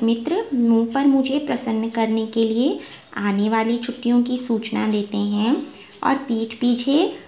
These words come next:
मुझे प्रतिकूलता से घबराने वाला कहकर मेरा मजाक उड़ाते हैं। मैं सोचता हूँ, अब कभी उन बातों को ना सोचूंगा। ठीक है, जाने दो, सोचने से होता ही क्या है?"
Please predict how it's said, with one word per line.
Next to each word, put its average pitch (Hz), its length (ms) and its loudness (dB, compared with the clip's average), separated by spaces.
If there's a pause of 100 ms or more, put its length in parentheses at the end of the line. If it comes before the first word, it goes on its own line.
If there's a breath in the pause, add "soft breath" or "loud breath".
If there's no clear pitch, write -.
(160)
मुझे 240 420 4
प्रतिकूलता 226 800 -2
से 226 180 -2
घबराने 214 520 -2
वाला 202 260 0
कहकर 208 600 -4
मेरा 185 280 -4
मजाक 180 460 -6
उड़ाते 240 320 0
हैं। 226 380 -2 (360 loud breath)
मैं 349 220 4
सोचता 262 380 2
हूँ, 277 460 4
अब - 280 -6
कभी 349 280 4
उन 339 180 4
बातों 233 320 2
को 226 160 -2
ना 220 180 2
सोचूंगा। 190 640 -4 (100)
ठीक 277 280 -2
है, 208 140 -2
जाने 254 340 2
दो, 190 200 -2 (460 loud breath)
सोचने 247 460 2
से 294 80 4
होता 220 340 0
ही 202 220 -2
क्या 311 180 0
है?" 277 240 2